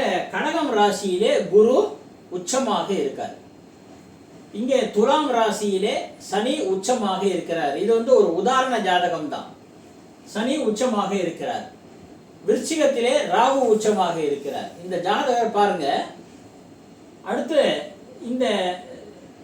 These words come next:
செவ்வாய், இங்கே செவ்வாய் எங்க இருக்காருன்னா மகரம் ராசியிலே உச்சமாக இருக்கார். இப்படி உச்சம்,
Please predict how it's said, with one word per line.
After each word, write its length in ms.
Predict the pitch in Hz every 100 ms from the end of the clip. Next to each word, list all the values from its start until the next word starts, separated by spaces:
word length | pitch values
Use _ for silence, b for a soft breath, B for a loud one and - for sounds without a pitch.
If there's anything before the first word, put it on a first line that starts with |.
| - -
செவ்வாய், 540 | - 254 311 311 - 415 - - - - - -
இங்கே 220 | 233 233 214 233 - - - - -
செவ்வாய் 380 | 208 254 285 233
எங்க 120 | 226 247
இருக்காருன்னா 420 | 202 208 202 254 247
மகரம் 400 | 190 240 277 277 220
ராசியிலே 480 | 208 202 190 180 240 185
உச்சமாக 440 | - 180 151 143 131
இருக்கார். 300 | 110 151 - - - - - - - - - - - - 202
இப்படி 380 | 220 220 359 294 208 - - - - - - - - 180
உச்சம், 440 | 214 - 294 202